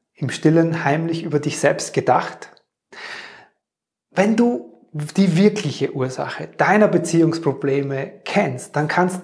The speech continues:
auch du, und davon bin ich überzeugt, eine liebevolle, erfüllende und auch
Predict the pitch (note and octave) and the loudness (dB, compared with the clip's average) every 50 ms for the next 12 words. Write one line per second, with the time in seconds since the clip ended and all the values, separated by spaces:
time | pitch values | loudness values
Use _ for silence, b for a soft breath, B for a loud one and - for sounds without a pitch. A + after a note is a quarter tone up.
0 | - - - D3+ D#3 - - - - B3 B3 A3 G3+ - F3 C#3+ - - E3+ - | -12 -8 -6 -4 -4 -4 -6 -4 -2 0 2 2 2 0 0 -2 -2 -2 -4 -4
1 | - G#3 G#3 - G3+ G3+ G3 F#3+ - - F3+ E3 E3+ E3+ E3 - E3 - C#3+ C#3+ | -4 -2 0 2 2 2 0 -2 -2 0 2 2 2 0 -2 -2 -2 -2 -2 -2
2 | - - E3+ E3+ F#3+ G3+ - - E3 - B B B B B B B _ C#3+ C#3+ | 0 2 4 4 4 4 2 -2 -6 -8 B B B B B B B _ 0 2
3 | D#3 G#3 B3 A3 A#3 A3+ - - A3+ A3+ A3+ A#2+ A#3+ A#3 A#2+ A#2+ B B B B | 4 4 4 4 2 0 2 4 4 4 4 4 0 -2 -4 -6 B B B B
4 | B B B - D3 C#3+ - - - - G3+ G#3+ A3+ A3 A3 G#3+ F#3 F#3 F3 F3+ | B B B -8 -8 -6 -6 -8 -2 2 4 4 4 4 4 4 4 4 2 2
5 | - - D3+ D3+ D#3 E3 D3 D3 B | 0 -4 -6 -2 0 0 0 -2 B